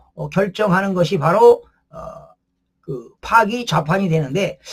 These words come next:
그렇게 우리나라는 파기 자판이 별로 없다고 그래요. 어, 상당히 없다고 그러는데, 이웃나라 일본 같은 데는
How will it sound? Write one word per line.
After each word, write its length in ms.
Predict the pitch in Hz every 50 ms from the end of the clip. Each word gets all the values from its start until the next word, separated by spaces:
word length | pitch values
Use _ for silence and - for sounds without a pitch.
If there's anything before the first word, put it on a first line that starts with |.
| - - - - -
그렇게 340 | - - 233 247 - - 269
우리나라는 640 | 254 196 196 233 240 254 254 254 254 285 294 233 165
파기 360 | - - - 254 233 277 269
자판이 420 | 294 277 262 262 254 262 262 247
별로 260 | 160 196 214 240 240
없다고 360 | 208 156 147 - 220 220 220 233
그래요. 240 | 240 214 165 151 -
어, 440 | - - - - - _ _ - 165 - - - - - - - _ _ _ _ _
상당히 420 | - - 190 208 214 233 233 240 190
없다고 320 | 151 147 - 208 190 185
그러는데, 480 | 180 170 151 143 160 208 190 - - - _ _ _ _ _ _ -
이웃나라 540 | 190 214 247 269 269 269 269 269 262 269
일본 460 | 254 208 196 214 233 233 254 254 254 247
같은 360 | 247 247 - 247 247 240 233
데는 380 | 240 240 254 285 277 220 -